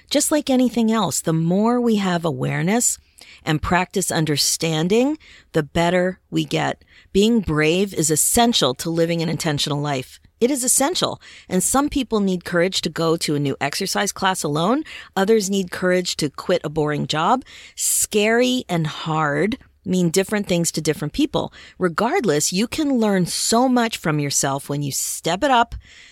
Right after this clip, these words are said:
seek to understand, and do it, whatever it is, because you want to.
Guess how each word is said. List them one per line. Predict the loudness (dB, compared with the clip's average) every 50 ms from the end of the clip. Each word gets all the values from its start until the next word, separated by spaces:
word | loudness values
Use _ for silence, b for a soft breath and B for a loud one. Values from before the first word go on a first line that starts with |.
| B B
seek | B -2 0 2 2 2 0 0 _
to | -2 2
understand, | 2 2 4 4 4 2 2 0 2 0 2 2 2 0 0 -2 -6 -6
and | -2 -2 -2 -2 -2 -2
do | 2 2 4 4
it, | 2 0 -2 -6
whatever | -4 -2 -2 -2 0 _ 0 0 2 2 2 2
it | 2 0 0
is, | 0 0 2 2 0 -2 -4 -6 b b b b b b b _ _
because | 0 0 0 -2 -6 -2 2 2 2 2 0 -2 -4 -6 -8 _ _
you | -6 -2 -2 -2
want | 0 0 0 0 -2 -4 -4 _
to. | -6 -6 -6 -8 -8